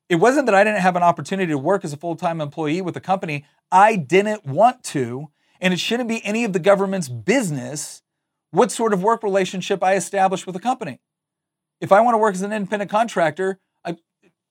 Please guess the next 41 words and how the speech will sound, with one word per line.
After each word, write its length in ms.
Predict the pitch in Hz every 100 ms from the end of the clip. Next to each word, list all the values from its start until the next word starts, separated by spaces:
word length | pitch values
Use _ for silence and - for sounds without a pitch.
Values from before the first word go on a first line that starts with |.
| _
news 500 | 143 147 170 208 240
to 100 | -
all 220 | 226 208 202
of 80 |
my, 220 | 185 185 180
my, 260 | 185 170
the 160 | 160 156
people 260 | 202 202
that 60 | 202
wanna 180 | 202 185
help 240 | 202 226
me 100 | 202
in 80 | 190
politics, 580 | 190 214 208 180 170 - _ _
stop 320 | - - 202
helping. 400 | 208 220 202 - _ _ _ _ _ _ _ _
Right? 160 | 175 175
So 80 | 190
the 100 | 196
economic 480 | 220 208 220 233
argument 380 | 202 185 180 185
is 80 | 160
this 160 | 190 165
is 100 | 135
bad 320 | 170 196 185
'cause 140 | 170
it 80 | 160
actually 320 | 175 175 185
restricts 800 | 147 135 - - 220 190 151 - _ -
a 60 | 156
number 480 | 156 170 214 208
of 80 | 180
economic 480 | 185 196 180 175 165
opportunities 720 | 165 156 143 214 214 151 143
that 160 | 147 -
people 260 | 208 185
voluntarily 840 | 165 117 160 202 202 190 196 190 175
choose 280 | - 202 185
to 140 | 180
engage 360 | 151 180 208 135
in. 300 | 117 104